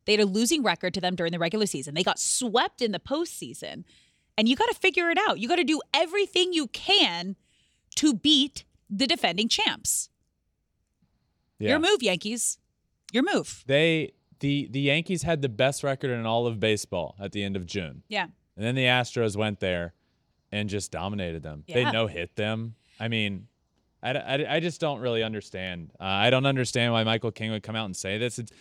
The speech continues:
Speaker 2: it's almost like
Speaker 1: Clickbait, maybe?
Speaker 2: it's almost like the, the Yankees aren't the Yankees that I remember.
Speaker 1: They're
Speaker 2: It's
Speaker 1: not
Speaker 2: like,
Speaker 1: right now.
Speaker 2: it's like the Yankees are trying to, to force a rivalry with the Astros when the Astros are like, <laughs> "What?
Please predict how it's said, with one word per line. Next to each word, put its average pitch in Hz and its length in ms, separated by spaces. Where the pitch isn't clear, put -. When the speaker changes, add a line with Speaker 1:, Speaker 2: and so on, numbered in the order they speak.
Speaker 2:
it's 165 220
almost 226 440
like 147 280
Speaker 1:
Clickbait, 233 400
maybe? 330 220
Speaker 2:
it's 208 260
almost 285 400
like 175 280
the, 156 260
the 123 220
Yankees 165 540
aren't 156 260
the 135 100
Yankees 120 720
that 113 140
I 104 100
remember. 90 640
Speaker 1:
They're 190 100
Speaker 2:
It's - 100
Speaker 1:
not - 80
Speaker 2:
like, 165 140
Speaker 1:
right 165 140
now. 143 220
Speaker 2:
it's 160 160
like 202 160
the 190 80
Yankees 175 500
are 151 100
trying 160 440
to, 135 280
to 160 120
force 185 420
a 160 80
rivalry 147 600
with 143 160
the 127 100
Astros 147 500
when 139 100
the 135 80
Astros 170 440
are 156 80
like, 135 180
<laughs> 143 60
"What? 214 140